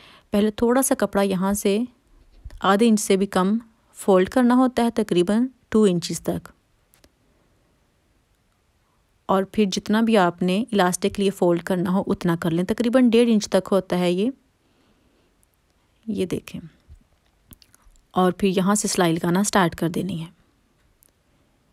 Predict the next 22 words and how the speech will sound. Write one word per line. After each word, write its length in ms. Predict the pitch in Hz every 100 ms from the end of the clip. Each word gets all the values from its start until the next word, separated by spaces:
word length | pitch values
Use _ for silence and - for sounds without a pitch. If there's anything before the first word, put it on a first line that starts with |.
| _ _ _ _ _ _ _ _ _ _ -
अभी 160 | 196
ऐसे 260 | 185 185 214
ही 140 | 214
सारा 340 | 214 180 175 202
जो 140 | 202
है, 200 | 190 185
उसको 280 | 226 214 -
घुमा 260 | 190 196 185
लेना 260 | 180 175 180
है 200 | 226 294 _ _ _ -
और 320 | 185 180 185 233 _ _ _ _ _ _ _ _ _
फिर 120 | -
यहीं 240 | 202 185 214
पे 100 | 214
एंड 200 | 170 175
कर 160 | - 190
देना 240 | 185 190
है, 120 | 208
लेकिन 340 | 202 175 196 202
थोड़ा 260 | 226 214
सा 180 | 233 196
आपने 400 | 180 180 180 240